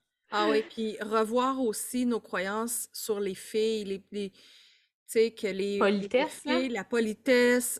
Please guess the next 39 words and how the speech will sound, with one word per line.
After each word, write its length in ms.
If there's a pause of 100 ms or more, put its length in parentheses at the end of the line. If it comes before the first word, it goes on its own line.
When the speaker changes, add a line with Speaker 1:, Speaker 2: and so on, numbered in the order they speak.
Speaker 1:
euh, 240
pas 200
de 80
colère, 540
pas 140
de, 60 (120)
pas 140
de, 180
de, 180
d'agressivité, 1080
pas 240
de, 320 (500)
tu 120
sais, 120
on 140
suppresse 580
beaucoup, 360
là, 340
les 280
émotions, 840
euh, 520 (1400)
fortes 440
comme 220
ça, 380
là, 160
tu 80
sais. 260
Speaker 2:
Ben, 220
même 120 (240)
pas 120
juste 240
la 60
Speaker 1:
Pourquoi, 220
Speaker 2:
colère, 260
Speaker 1:
là ? 60 (280)
Speaker 2:
les 280
émotions 380
en 60
général. 520